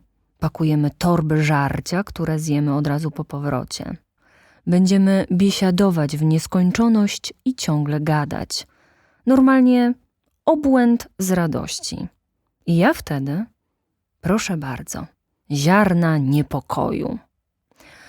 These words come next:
Od razu zaczynam być podejrzliwa i głosem przeganym mówię do siebie:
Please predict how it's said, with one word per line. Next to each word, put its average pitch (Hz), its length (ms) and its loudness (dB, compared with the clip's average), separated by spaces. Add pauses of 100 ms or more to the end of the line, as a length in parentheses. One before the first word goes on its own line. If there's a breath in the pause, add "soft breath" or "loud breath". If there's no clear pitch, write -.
(140 loud breath)
Od 190 140 2
razu 370 220 4
zaczynam 254 460 2
być 220 180 0
podejrzliwa 180 1000 2
i 147 160 2
głosem 156 500 0
przeganym 160 580 0
mówię 156 240 0
do 151 100 -2
siebie: 147 440 -2